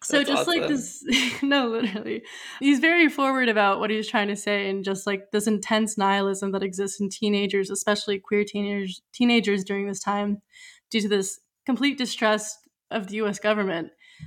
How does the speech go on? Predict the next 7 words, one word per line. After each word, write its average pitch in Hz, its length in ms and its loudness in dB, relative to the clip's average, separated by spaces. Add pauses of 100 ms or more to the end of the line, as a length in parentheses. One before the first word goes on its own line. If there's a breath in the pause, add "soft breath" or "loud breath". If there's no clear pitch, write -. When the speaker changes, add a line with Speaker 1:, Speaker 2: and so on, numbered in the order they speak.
Speaker 1:
and 214 200 0
just 196 200 -4
frustration 202 680 -2
with 196 120 -8
the 208 80 -4
total 202 560 -2
disregard, 196 720 -2